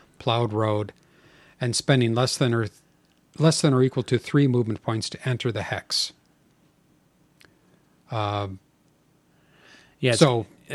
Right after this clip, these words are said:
Speaker 2: I've got a movement chart here on my page. It,
Speaker 1: Okay,
Speaker 2: it's got
Speaker 1: good.
Speaker 2: open ground is one, ice, bridges, runways, railroads, and shell holes.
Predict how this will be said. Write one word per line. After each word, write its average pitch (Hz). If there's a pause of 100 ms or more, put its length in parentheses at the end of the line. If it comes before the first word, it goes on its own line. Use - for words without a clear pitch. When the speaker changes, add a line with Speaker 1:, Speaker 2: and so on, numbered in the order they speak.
(100)
Speaker 2:
I've 143
got 147
a 120
movement 143
chart 120
here 127
on 113
my 135
page. 107
It, 117
Speaker 1:
Okay, 123
Speaker 2:
it's 107
got 117
Speaker 1:
good. 113
Speaker 2:
open 156
ground 131
is 107
one, 135 (100)
ice, 143 (1200)
bridges, 135
runways, 131
railroads, 120
and 107
shell 120
holes. 143